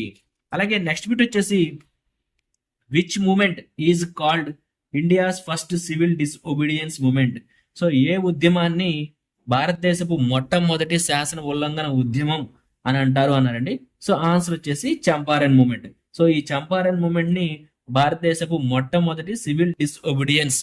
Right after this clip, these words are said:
భారతదేశపు మొట్టమొదటి శాసన ఉల్లంఘన ఉద్యమం అని అయితే అంటారండి. So, ఈ చంపారన్ అనేటువంటిది ఎప్పుడు, ఈ చంపారన్ మూవ్‌మెంట్ అనేటువంటి ఎప్పుడు స్టార్ట్ చేశారంటే అండి, టెన్త్ ఏప్రిల్ నైన్టీన్ సెవెంటీన్ లో అయితే ఈ చంపారణ్,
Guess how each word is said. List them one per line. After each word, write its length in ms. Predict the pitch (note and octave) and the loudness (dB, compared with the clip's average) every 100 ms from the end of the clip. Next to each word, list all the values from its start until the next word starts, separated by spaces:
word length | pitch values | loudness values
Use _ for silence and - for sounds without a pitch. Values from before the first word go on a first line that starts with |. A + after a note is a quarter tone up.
| - _ _ _ | -8 _ _ _
భారతదేశపు 800 | B2+ C#3+ D3+ D#3 D3+ D#3 D#3 A3+ D#4+ - _ _ _ _ - | -2 0 -2 -2 -2 -2 -6 -8 -8 -14 _ _ _ _ -6
మొట్టమొదటి 640 | C#3 C3 E3 D#3+ D3+ D#3 G3+ | -6 0 0 0 -2 -2 -2
శాసన 440 | D3+ C#3 C#3 D#3+ | 2 0 0 -2
ఉల్లంఘన 420 | D3+ C#3+ C#3+ C#3 | 0 0 0 0
ఉద్యమం 440 | C#3 B2+ A2+ C3 D3+ | 0 0 0 0 0
అని 120 | C#3+ | 0
అయితే 140 | C3 C#3 | 2 2
అంటారండి. 480 | C3 C3+ C3+ C3 A3+ - _ - | 2 4 4 2 0 -8 _ 4
So, 100 | B3 | 8
ఈ 140 | A#3+ G#3 | 8 6
చంపారన్ 560 | F3 E3 F#3+ G#3 G#3+ | -2 -2 0 0 2
అనేటువంటిది 520 | G3 F#3+ F3+ F#3 F#3+ F#3+ | 0 0 0 0 2 0
ఎప్పుడు, 320 | D3+ D3+ F#3 E3 | -2 -2 -2 0
ఈ 120 | D#3 D#3 | -4 -6
చంపారన్ 480 | D3+ D#3 F3+ F#3 | -6 -4 -2 -2
మూవ్‌మెంట్ 300 | F3+ E3+ F3 F3 | 0 2 2 2
అనేటువంటి 320 | F3 F3 E3 | 2 2 0
ఎప్పుడు 240 | C3+ F3 | -2 -6
స్టార్ట్ 260 | E3+ E3 E3 | -4 -6 -6
చేశారంటే 360 | E3 D#3 D3 | -6 -4 -4
అండి, 200 | D3 F3 D#3 C3+ - _ - | -4 -2 -4 -4 -12 _ -6
టెన్త్ 280 | D#3+ F#3+ G#3+ E3 | -4 -2 -2 2
ఏప్రిల్ 480 | E3 E3 F3 F3 D3+ D3+ - _ C3 | 0 2 2 2 0 -6 -12 _ -2
నైన్టీన్ 380 | D#3+ E3 F#3 F3 | -2 0 0 0
సెవెంటీన్ 460 | D3+ D#3 D#3 E3 D#3 | -4 -4 -4 -4 -2
లో 40 | |
అయితే 200 | D3 C#3+ D#3+ D3+ | -4 -4 -4 -2
ఈ 20 | D3 | -2
చంపారణ్, 480 | C3 C3+ C3+ E3 D#3+ | 0 0 0 -2 -4